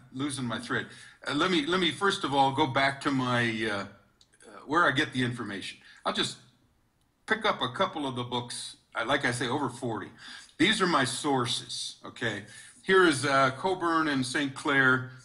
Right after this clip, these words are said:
uh, ni-, nineteen ninety-two, something like that. Whiteout, the C I A, Drugs, and the Press. Here is, uh, William, F. William Engdahl. I've got several of his books. Full Spectrum Dominance,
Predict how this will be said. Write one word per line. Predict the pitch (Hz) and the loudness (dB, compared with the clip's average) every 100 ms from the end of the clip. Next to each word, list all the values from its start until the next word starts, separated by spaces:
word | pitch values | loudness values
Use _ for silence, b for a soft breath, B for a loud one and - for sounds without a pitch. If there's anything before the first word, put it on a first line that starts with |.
| B B _ | B B _
uh, | - 120 | -4 0
ni-, | 127 131 | 4 4
nineteen | 127 147 127 139 | 4 2 0 2
ninety-two, | 127 120 - 131 | 4 2 0 -2
something | 120 131 123 120 | 0 -2 0 0
like | 110 113 | 0 0
that. | 117 117 | 0 0
Whiteout, | 123 170 170 151 139 135 - - | 2 4 4 4 4 2 -6 -10
the | |
C | 123 - 165 | -8 -4 0
I | 139 | 2
A, | 139 131 127 | 2 -2 -4
Drugs, | 123 127 123 - - | -4 -4 -4 -8 -8
and | 127 123 120 | -4 -4 -6
the | |
Press. | - - 143 131 143 - - B B B B B _ - | -12 -8 -2 2 2 -2 -10 B B B B B _ 2
Here | 170 160 | 4 6
is, | 143 123 127 | 4 0 0
uh, | 127 117 117 | 2 2 2
William, | 143 165 160 147 143 123 127 | 2 4 4 4 2 2 0
F. | 165 - | -2 -2
William | 147 143 127 143 | 0 2 2 0
Engdahl. | 170 165 139 117 110 120 135 | -2 0 0 0 2 2 2
I've | |
got | 127 110 | 0 -2
several | - 127 117 | -2 -2 -2
of | 110 113 | -6 -6
his | 110 101 - - | -6 -8 -12 -10
books. | 113 113 B B B | -8 -8 B B B
Full | - 180 | 0 0
Spectrum | - - 120 131 131 | 2 0 0 2 2
Dominance, | 123 123 123 123 123 - | 4 4 6 4 2 -2